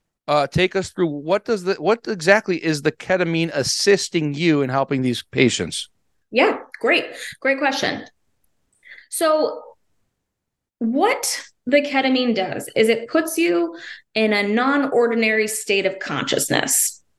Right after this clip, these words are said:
Speaker 2: That's what we call it.
Speaker 1: A non-ordinary state of consciousness. Okay.
Speaker 2: Yes. So, um,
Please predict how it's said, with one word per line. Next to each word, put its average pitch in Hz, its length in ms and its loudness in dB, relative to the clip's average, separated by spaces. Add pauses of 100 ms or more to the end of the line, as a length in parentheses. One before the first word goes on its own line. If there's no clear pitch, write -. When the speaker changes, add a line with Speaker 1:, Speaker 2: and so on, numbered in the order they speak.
(140)
Speaker 2:
That's 196 240 -2
what 196 120 0
we 180 120 2
call - 300 -2
it. - 180 -4 (220)
Speaker 1:
A 107 100 -4
non-ordinary 123 1120 0
state 117 400 0
of 92 160 -8
consciousness. 87 920 0
Okay. 71 380 2
Speaker 2:
Yes. - 240 -6 (600)
So, 208 540 -2 (320)
um, 196 300 2